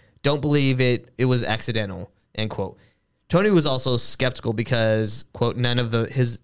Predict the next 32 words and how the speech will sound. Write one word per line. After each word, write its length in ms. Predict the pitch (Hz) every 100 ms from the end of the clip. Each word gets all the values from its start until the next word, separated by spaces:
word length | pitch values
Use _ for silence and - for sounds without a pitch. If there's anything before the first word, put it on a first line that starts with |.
| -
notes 360 | 131 143 160 -
on 140 | 127
the 80 | 113
case 340 | - 170 196
were 120 | 151 127
found 320 | - 127 131
on 80 | 117
his 120 | 110
body." 460 | 120 135 170 196 - _ _ -
'Cause, 180 | 139 123
like, 200 | 117 -
what 140 | 131
he 80 | 135
would 160 | 120
do, 180 | 120 220
he 160 | 170 143
would, 260 | 131 120 - _ _
he 140 | - 151
would 160 | 139
carry 640 | 123 165 185 175 151 135 127 143
his 200 | 139 135
notes 340 | 143 143 -
everywhere. 600 | 123 135 135 107 101 101 - _ _ _ _ _
Like, 140 | 123 120
he 100 | 135
would 80 | 127
always 200 | 120 120
have 220 | 110 110
his, 320 | 135 117 101
his, 280 | 131 117 107 -
like, 160 | 120 117
he, 200 | 131 117